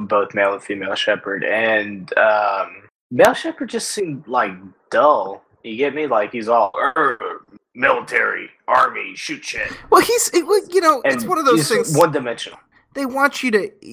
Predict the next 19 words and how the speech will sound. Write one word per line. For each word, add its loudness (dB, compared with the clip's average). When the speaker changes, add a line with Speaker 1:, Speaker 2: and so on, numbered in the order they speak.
Speaker 2:
to, 2
to -2
le-, -8
they, 0
the 0
whole 4
idea 0
is -4
for -2
the 0
main -2
character 0
to -6
be -6
generic 0
so -6
that -6
you -4
fill, 0